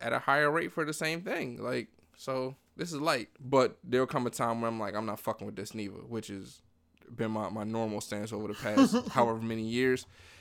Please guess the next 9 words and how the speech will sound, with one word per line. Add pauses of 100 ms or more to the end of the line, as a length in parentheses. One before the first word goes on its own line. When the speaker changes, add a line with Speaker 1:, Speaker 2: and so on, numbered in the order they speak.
(500)
Speaker 1:
It's
just,
you
catch
me
at
the
right
time.